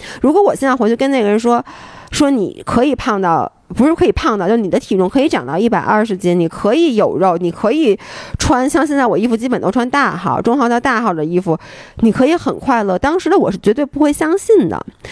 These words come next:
所以我觉得可能你需要一定的时间。然后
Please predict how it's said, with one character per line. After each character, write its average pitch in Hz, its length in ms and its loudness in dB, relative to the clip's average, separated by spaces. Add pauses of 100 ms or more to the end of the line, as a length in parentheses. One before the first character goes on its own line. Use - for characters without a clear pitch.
(140)
所 311 140 2
以 - 20 2
我 294 120 2
觉 190 80 0
得 247 60 0
可 247 160 -2
能 202 180 0
你 175 100 0
需 - 140 -2
要 233 100 4
一 208 80 -2
定 240 140 -2
的 214 100 2
时 190 200 -2
间。 226 340 -2 (360)
然 202 260 0
后 262 440 2